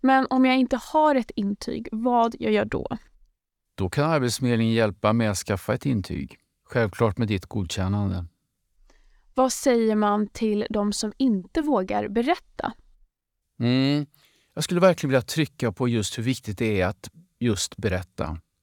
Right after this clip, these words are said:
Speaker 2: Annars kan vi inte hjälpa dig.
Speaker 1: Okej, men då berättar jag. Vad händer sen?
Speaker 2: Du får gå på ett fördjupat samtal med Arbetsförmedlingen och beskriva mer om dina svårigheter.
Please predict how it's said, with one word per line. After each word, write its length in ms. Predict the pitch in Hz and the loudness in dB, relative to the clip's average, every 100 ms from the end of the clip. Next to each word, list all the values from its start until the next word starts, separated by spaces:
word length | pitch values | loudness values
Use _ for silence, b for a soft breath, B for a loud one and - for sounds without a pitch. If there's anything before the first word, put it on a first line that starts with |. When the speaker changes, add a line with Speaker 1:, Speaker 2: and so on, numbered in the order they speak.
| - | -8
Speaker 2:
Annars 320 | 156 139 139 | -4 -2 -2
kan 220 | - 143 | -2 0
vi 60 | 143 | 0
inte 160 | 139 | 0
hjälpa 300 | 127 110 - | 0 0 0
dig. 220 | 101 123 - - _ _ _ _ _ _ _ _ _ _ | -2 -2 -8 -16 _ _ _ _ _ _ _ _ _ _
Speaker 1:
Okej, 300 | - 269 254 - | -4 0 0 0
men 300 | 247 269 - | 2 2 0
då 200 | 233 294 | -2 0
berättar 520 | 285 277 220 - - - | 2 2 2 -2 -4 -2
jag. 240 | - 240 | -2 -4
Vad 380 | - 220 269 277 | -10 0 4 4
händer 460 | 220 220 208 196 196 | 2 0 0 -2 -4
sen? 440 | - - - - 220 _ - | -6 -2 -2 -2 -10 _ -6
Speaker 2:
Du 140 | 143 | -4
får 140 | 156 | -2
gå 200 | 175 202 | 0 0
på 120 | 196 185 | 4 2
ett 80 | |
fördjupat 640 | - 165 147 190 - 151 - | 2 -2 0 -2 0 0 0
samtal 480 | 143 123 - 104 | 0 0 2 0
med 100 | 98 | 2
Arbetsförmedlingen 720 | 110 90 87 - 87 76 87 80 | 0 0 -2 0 0 0 -2 -4
och 180 | - | -6
beskriva 520 | 117 120 - 113 110 113 | -4 -4 -2 0 2 2
mer 440 | 120 135 135 110 | 2 2 2 0
om 160 | 104 104 | -2 -2
dina 240 | 98 95 | -2 -2
svårigheter. 640 | - 107 90 85 87 - | -2 -4 -4 -6 -6 -8